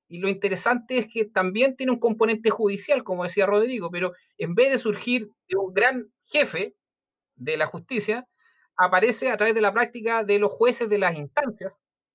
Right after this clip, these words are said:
que empiezan a desarrollar estas prácticas, que, eh, que en el fondo se dan cuenta, y, y esto, para conectar con lo que decía Paz, con el tema sociológico,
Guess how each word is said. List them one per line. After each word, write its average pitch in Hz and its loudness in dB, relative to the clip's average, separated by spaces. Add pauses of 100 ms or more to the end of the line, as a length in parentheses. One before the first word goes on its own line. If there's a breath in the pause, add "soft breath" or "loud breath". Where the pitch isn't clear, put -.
(340)
que 156 -12
empiezan 254 -4
a 240 -4
desarrollar 208 0
estas 190 -4
prácticas, 151 -8 (580)
que, 156 -4 (100)
eh, 143 0
que 170 -6
en 160 -2
el 147 -2
fondo 202 2
se - -2
dan 185 2
cuenta, 196 0
y, 185 -4
y 233 -4
esto, 269 -2 (920)
para 180 2
conectar 185 0
con 208 -2
lo 190 0
que 180 -8
decía 175 -6
Paz, - -2 (520)
con 151 -2
el 147 -4
tema 185 -2
sociológico, 170 -6